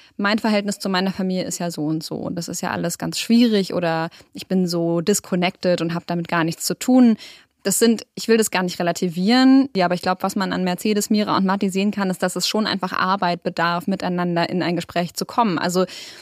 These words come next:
m, man kommt nicht drum herum, sich in die anderen reinzuversetzen und da Zeit zu investieren und Gefühl zu investieren, so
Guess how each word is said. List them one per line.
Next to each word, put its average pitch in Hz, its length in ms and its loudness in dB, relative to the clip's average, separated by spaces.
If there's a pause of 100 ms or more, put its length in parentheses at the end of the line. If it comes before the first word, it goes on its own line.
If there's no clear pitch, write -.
(200)
m, 196 340 2 (180)
man 185 400 2 (640)
kommt 214 240 2
nicht 233 200 2
drum 220 160 2
herum, 208 720 4
sich 202 200 -2
in 196 120 -2
die 185 100 -2
anderen 185 240 0
reinzuversetzen 214 800 0
und 190 140 -2
da 180 100 0
Zeit 214 300 0
zu - 80 2
investieren 190 600 0
und 180 140 0
Gefühl 233 400 4
zu - 100 -2
investieren, 165 720 0
so 180 180 -2